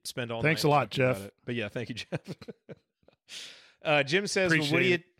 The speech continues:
Speaker 1: will Woody attend the N B A draft?" I'd be shocked if he's not there, so we'll go with yes.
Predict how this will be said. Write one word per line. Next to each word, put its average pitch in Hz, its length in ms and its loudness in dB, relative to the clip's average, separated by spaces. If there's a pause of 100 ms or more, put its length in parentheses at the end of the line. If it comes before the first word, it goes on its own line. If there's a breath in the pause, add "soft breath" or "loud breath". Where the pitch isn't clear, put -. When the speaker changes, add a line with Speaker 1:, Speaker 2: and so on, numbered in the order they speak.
(120)
Speaker 1:
will 151 160 2
Woody 170 240 4
attend 170 280 0
the 143 120 0
N 147 80 -4
B 151 140 0
A - 40 2
draft?" 143 680 -2
I'd 117 140 -6
be 120 60 -10
shocked 135 440 0
if 107 60 -10
he's 107 160 -8
not 143 260 -2
there, 135 420 0
so - 140 -12
we'll 98 100 -14
go 107 80 -10
with 98 140 -12
yes. 127 360 0